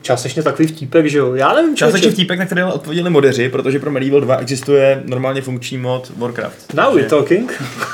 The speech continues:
Speaker 1: <laughs> Kde se to dá stáhnout? <laughs> Ne, jako, to, to byl fakt vtip, já nemám nic proti těm érám, že jo, a jako zasazením v Total Waru, ty mi přišly vždycky hr-, jako docela zajímavé.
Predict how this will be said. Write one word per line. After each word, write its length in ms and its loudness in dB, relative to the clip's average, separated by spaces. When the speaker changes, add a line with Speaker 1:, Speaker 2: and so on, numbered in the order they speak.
Speaker 1:
<laughs> 480 0
Kde 120 2
se 60 -2
to 60 4
dá 80 6
stáhnout? 440 -2
<laughs> 60 -4
Ne, 180 4
jako, 360 6
to, 300 2
to 120 2
byl 120 4
fakt 160 2
vtip, 200 4
já 100 6
nemám 200 4
nic 140 2
proti 340 4
těm 420 -2
érám, 500 4
že 100 -2
jo, 320 2
a 100 4
jako 180 0
zasazením 680 -2
v 80 -18
Total 300 0
Waru, 180 4
ty 100 -6
mi 120 -4
přišly 240 -8
vždycky 300 -4
hr-, 240 -4
jako 160 -6
docela 180 -4
zajímavé. 480 -2